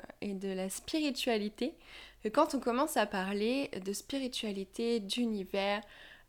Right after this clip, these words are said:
euh, des fêtes celtiques, euh, et puis de tout ce qui peut être, euh, l'approche de la naissance,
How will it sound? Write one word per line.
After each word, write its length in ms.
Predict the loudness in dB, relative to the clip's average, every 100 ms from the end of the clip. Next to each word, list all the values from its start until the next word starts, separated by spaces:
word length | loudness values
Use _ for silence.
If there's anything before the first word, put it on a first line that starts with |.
| 2
euh, 240 | 4 4
des 140 | 2 -2
fêtes 360 | 2 2 2
celtiques, 880 | 0 0 -2 -4 -4 -2 -2 -4 -8 -2
euh, 1080 | 0 0 0 0 0 -2 -2 -2 -2 -4 -6 -8 -10 -14 -8 -2
et 120 | -2
puis 220 | 0 0
de 100 | 0
tout 240 | -2 -2
ce 120 | -2 -2
qui 140 | -6
peut 180 | -2 2
être, 360 | 2 0 -2
euh, 120 | 0 2
l'approche 580 | 2 0 2 2 2
de 100 | 0
la 160 | -2 0
naissance, 800 | 0 0 0 -2 -2 -2 -2